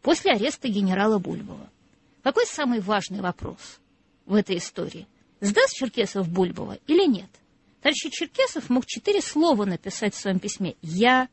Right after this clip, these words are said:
Бульбова не сдам». Даже вместо письма мог бы написать, всем было бы гораздо интереснее. А что товарищ Черкесов написал?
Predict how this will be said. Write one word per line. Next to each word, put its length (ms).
Бульбова 600
не 140
сдам». 340
Даже 200
вместо 420
письма 400
мог 260
бы 100
написать, 400
всем 220
было 160
бы 100
гораздо 420
интереснее. 560
А 120
что 120
товарищ 200
Черкесов 580
написал? 560